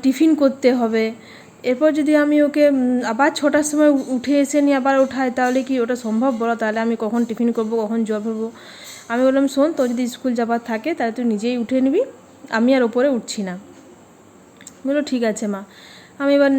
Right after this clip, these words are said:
নি-, নিচে নেমে গেলাম, দিয়ে নিচে নেমে নিয়ে টিফিনে জোগাড় করলাম। নিচে নেমেও ঠিক টিফিনে জোগাড় করিনি, যে নিয়ে যায়, এবার তাকে ফোন করলাম যে, উম,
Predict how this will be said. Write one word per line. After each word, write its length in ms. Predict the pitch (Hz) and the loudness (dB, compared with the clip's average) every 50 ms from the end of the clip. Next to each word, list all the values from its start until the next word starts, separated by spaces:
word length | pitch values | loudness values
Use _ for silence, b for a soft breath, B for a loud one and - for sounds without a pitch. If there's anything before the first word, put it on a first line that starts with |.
| 262 262 | 2 2
নি-, 120 | 262 262 240 254 | 2 2 2 0
নিচে 180 | 254 247 277 254 254 | 0 2 2 2 4
নেমে 180 | 254 262 262 254 262 | 4 4 2 2 2
গেলাম, 180 | 254 262 294 339 - - - - 240 | 0 -2 -4 -6 -10 -18 -14 -10 -6
দিয়ে 160 | 226 233 233 233 233 226 | -2 0 0 2 2 0
নিচে 180 | 226 220 - 254 240 240 | 0 0 0 0 2 2
নেমে 200 | 233 233 233 233 240 | 2 2 2 2 2
নিয়ে 140 | 240 262 370 453 - - - - - - - - - - | 2 0 -2 -4 -10 -16 -20 -20 -20 -20 -20 -20 -14 -8
টিফিনে 340 | 254 220 - 254 247 240 240 220 | -8 -6 -2 0 0 0 2 0
জোগাড় 260 | 233 226 226 233 233 233 240 | 0 2 2 2 0 2 0
করলাম। 240 | 233 233 226 233 254 247 B B B B B B B 269 | -2 -2 -2 -4 -6 -8 B B B B B B B 0
নিচে 160 | 262 247 320 311 | 0 2 2 0
নেমেও 200 | 320 330 339 349 349 - | 0 2 0 0 0 2
ঠিক 80 | 339 320 - | 0 0 0
টিফিনে 220 | 320 285 330 330 302 | -2 -2 0 0 2
জোগাড় 220 | 311 302 302 302 294 269 | 2 4 4 4 2 2
করিনি, 180 | 247 233 226 220 | 2 2 0 0
যে 140 | 208 262 254 254 254 | 2 2 4 4 6
নিয়ে 160 | 269 302 330 302 285 | 4 4 4 2 2
যায়, 200 | 269 233 208 208 220 233 - - - - - - - 233 | 2 2 0 -2 -4 -8 -16 -20 -20 -20 -20 -14 -8 -4
এবার 140 | 233 233 226 247 | -4 -2 -2 -2
তাকে 160 | 247 240 311 330 330 | -2 0 -2 -2 2
ফোন 120 | - 285 277 269 | 4 4 4 4
করলাম 340 | 262 226 214 190 185 185 196 208 B B B B B B B B B B - 233 214 | 2 0 -2 -2 -4 -6 -8 -10 B B B B B B B B B B -6 -2 0
যে, 120 | 226 220 220 220 220 214 214 | 0 2 2 2 0 0 0
উম, 220 | 214 214 214 214 | 0 -2 -2 -2